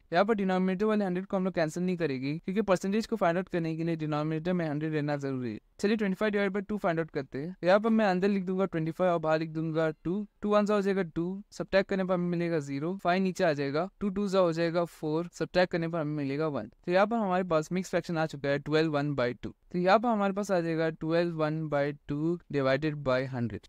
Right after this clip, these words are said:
इस फ्रैक्शन की डिनोमिनेटर में हंड्रेड है, तो इसका मतलब न्यूमरेटर हो जाएगा परसेंटेज। तो हमारे पास परसेंटेज आ जाएगा ट्वेल्व एंड हाफ परसेंटेज। इसको आप ट्वेल्व पॉइंट फ़ाइव भी लिख सकते हैं। चलिए सी पार्ट देखते हैं। इस पार्ट में हमें दिया गया, "Cupboard bought for rupees two thousand five hundred and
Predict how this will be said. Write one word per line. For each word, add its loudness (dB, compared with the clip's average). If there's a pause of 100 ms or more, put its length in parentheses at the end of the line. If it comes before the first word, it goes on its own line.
इस -6
फ्रैक्शन 2
की -4
डिनोमिनेटर 0
में 0
हंड्रेड -2
है, -4
तो -6
इसका 0
मतलब 2
न्यूमरेटर 0
हो -2
जाएगा 0
परसेंटेज। -8
तो -6
हमारे 4
पास 2
परसेंटेज 0
आ 6
जाएगा 2
ट्वेल्व 0
एंड 0
हाफ -2 (160)
परसेंटेज। -6 (120)
इसको 0
आप 0
ट्वेल्व 2
पॉइंट -2
फ़ाइव 2
भी 0
लिख -2
सकते -10
हैं। 2 (160)
चलिए 2
सी -2
पार्ट 2
देखते -6
हैं। -4 (100)
इस -2
पार्ट 4
में 0
हमें 2
दिया 2
गया, 0
"Cupboard -2
bought 0
for -2
rupees -4
two -4
thousand 2
five -2
hundred -4
and -6